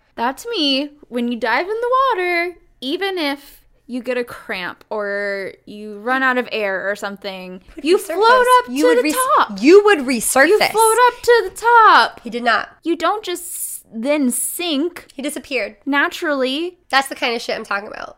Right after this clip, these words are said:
Speaker 2: Another one was there these two young girls who both knowingly could not swim. They were really young. They were playing on the shore by a bank. Their dads were nearby fishing.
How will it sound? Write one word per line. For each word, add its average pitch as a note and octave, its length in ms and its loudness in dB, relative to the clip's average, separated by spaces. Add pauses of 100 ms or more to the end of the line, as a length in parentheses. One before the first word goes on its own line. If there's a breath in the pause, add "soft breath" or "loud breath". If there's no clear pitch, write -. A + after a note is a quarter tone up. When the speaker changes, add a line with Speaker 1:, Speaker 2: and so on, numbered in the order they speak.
Speaker 2:
Another A3+ 680 -4
one G3 420 -6
was F#3+ 300 -8
there G3 120 -10
these G3+ 200 -12
two - 200 -14
young G#3+ 280 -6
girls F#3 440 -4
who G#3 160 -12
both F#3+ 520 -6
knowingly G3 600 -8
could G3 320 -14
not G#3 220 -8
swim. G3 480 -10
They F#3+ 80 -8
were F#3 120 -6
really F#3 260 -8
young. F#3 340 -8
They F#3 100 -8
were F#3 120 -6
playing F#3+ 580 -14
on F#3 240 -12
the - 60 -18
shore A3+ 600 -10
by G3+ 120 -4
a G3 100 -4
bank. A#3 520 -10
Their G#3+ 140 -10
dads G3+ 880 -6
were G#3 120 -12
nearby G3 420 -8
fishing. C#4+ 560 -12